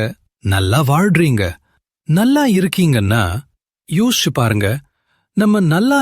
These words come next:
இருக்கணும்னு நினைக்கிற நம்முடைய நெருங்கினர், சில நண்பர்கள், சில உறவினர்களுக்கே இந்த வயிற்றெரிச்சல நீங்க பார்க்க முடியும்.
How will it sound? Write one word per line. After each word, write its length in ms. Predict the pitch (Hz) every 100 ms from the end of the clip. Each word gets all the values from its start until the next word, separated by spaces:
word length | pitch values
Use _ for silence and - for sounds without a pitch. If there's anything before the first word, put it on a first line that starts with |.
| 226
இருக்கணும்னு 580 | 202 196 202 190 202 180
நினைக்கிற 440 | 120 143 160 165
நம்முடைய 420 | 131 117 113 107 98
நெருங்கினர், 680 | 95 143 214 165 117 92 - _ _ _ _ _
சில 300 | - 139 110
நண்பர்கள், 680 | 101 117 185 170 143 147 147 - _ _
சில 280 | - - 220 151
உறவினர்களுக்கே 920 | 143 220 247 233 175 180 165 196 123 120 - _ _ _
இந்த 220 | 214 214 180
வயிற்றெரிச்சல 760 | 120 139 240 - 226 175 - 175 127 107 -
நீங்க 220 | 151 165
பார்க்க 360 | 143 143 147 151
முடியும். 340 | 131 110 92